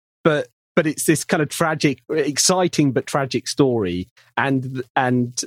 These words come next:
the librarian's character's reactions to that, and Matilda's absolute delight in horrifying her with, with the story and the, the terrible things that happen.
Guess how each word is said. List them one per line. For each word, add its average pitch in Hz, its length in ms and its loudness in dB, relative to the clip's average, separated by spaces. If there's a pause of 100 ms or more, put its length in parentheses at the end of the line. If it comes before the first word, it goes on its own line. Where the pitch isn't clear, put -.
the 143 200 2
librarian's 147 720 2
character's 127 720 -2 (220)
reactions 131 800 0
to 139 120 2
that, 104 260 -2
and 123 180 0
Matilda's 131 640 0 (460)
absolute 160 560 0
delight 139 580 2
in 120 80 0
horrifying 107 960 0
her 98 480 -2
with, 123 320 2
with 139 220 2
the 135 100 2
story 131 580 2
and 120 160 2
the, 123 200 2 (160)
the 135 80 4
terrible 156 440 2
things 143 360 0
that 120 100 0
happen. 95 560 -2